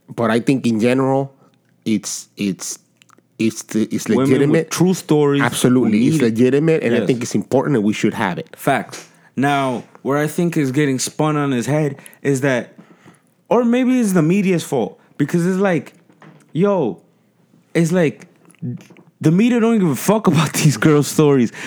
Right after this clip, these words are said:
Speaker 2: They, all they care about is vilifying the man, right? All, like,
Speaker 1: I don't,
Speaker 2: yes,
Speaker 1: I don't
Speaker 2: some of,
Speaker 1: think so.
Speaker 2: but they're reaching. Some, some of them are reaching the media, not the women. The media are reaching for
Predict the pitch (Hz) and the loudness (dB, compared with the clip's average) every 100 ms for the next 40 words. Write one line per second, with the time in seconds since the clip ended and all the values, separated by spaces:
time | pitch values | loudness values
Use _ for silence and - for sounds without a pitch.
0 | 175 214 233 208 226 226 185 226 202 202 | -4 0 2 2 2 0 2 2 2 2
1 | 175 143 208 190 196 185 135 120 143 202 | 2 2 2 2 0 2 2 2 2 2
2 | 160 107 - _ _ _ _ 139 180 - | 0 -4 -12 _ _ _ _ 0 0 -4
3 | _ _ _ _ _ _ _ _ _ 175 | _ _ _ _ _ _ _ _ _ 2
4 | 196 170 - - 165 - - - 202 247 | 2 -2 -6 0 0 0 -6 0 0 0
5 | - - 165 226 247 208 190 180 202 196 | -2 -2 0 2 2 0 -2 -4 0 2
6 | 160 208 190 151 233 240 - 208 180 123 | 4 2 2 2 2 2 2 2 2 0
7 | 101 180 196 165 - 202 202 180 185 147 | 0 0 2 0 0 2 2 2 2 0
8 | 139 127 208 170 180 160 110 - - 147 | 0 2 2 2 0 0 -2 -8 0 2
9 | 156 208 156 131 127 - 131 160 196 156 | 4 2 2 0 -2 -6 -2 0 2 2
10 | 104 107 123 - _ 147 165 208 180 143 | 2 2 -2 -10 _ 0 2 2 2 0
11 | - - 139 151 190 165 165 156 - - | -2 -2 0 0 0 0 -2 -2 -6 -4
12 | 160 | -4